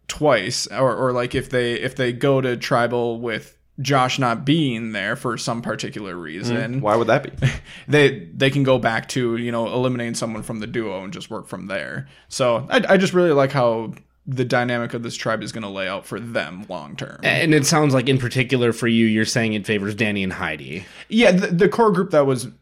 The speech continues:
Speaker 1: making the decision last week.
Speaker 3: Yeah.
Speaker 2: Over on Tika, the group finds two little red sticks in the shape of an X inside of the bird cage.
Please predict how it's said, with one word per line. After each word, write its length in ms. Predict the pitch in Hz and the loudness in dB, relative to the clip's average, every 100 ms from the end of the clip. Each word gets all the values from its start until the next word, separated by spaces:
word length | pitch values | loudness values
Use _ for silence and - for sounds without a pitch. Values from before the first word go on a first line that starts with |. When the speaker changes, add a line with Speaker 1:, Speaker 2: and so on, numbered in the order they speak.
| _ | _
Speaker 1:
making 720 | 139 143 147 151 139 139 131 | 0 2 4 4 2 0 0
the 80 | 120 | -2
decision 680 | 117 - 107 113 107 104 92 | -2 -2 -4 -4 -6 -8 -10
last 440 | 107 117 92 - - | -8 -6 -4 -6 -12
week. 360 | - - - - | -16 -18 -20 -2
Speaker 3:
Yeah. 220 | 113 76 - _ _ | -2 0 -6 _ _
Speaker 2:
Over 240 | 185 277 302 | 0 4 4
on 120 | 202 | 2
Tika, 760 | - 190 190 131 113 110 98 - _ - | 0 -2 2 4 6 6 4 -4 _ -18
the 260 | 110 135 | -4 -2
group 320 | 135 208 240 | 0 -4 -4
finds 400 | 180 170 160 151 - - _ | -2 -2 -2 -6 -8 -18 _
two 320 | - - 277 311 | -4 6 6 6
little 260 | 233 226 | 2 0
red 340 | 117 123 151 139 | 2 2 2 -2
sticks 460 | - - 120 - | -4 -2 -2 -2
in 60 | 127 | -4
the 40 | |
shape 240 | 110 117 135 | 0 0 0
of 140 | 113 | -2
an 80 | 104 | -2
X 260 | 101 - | -2 -4
inside 440 | - 107 - 90 92 | -8 -4 2 2 2
of 160 | 80 | -2
the 60 | 95 | -4
bird 340 | - 87 82 | -2 -2 -4
cage. 500 | - - 50 - - | -8 -10 -10 -12 -18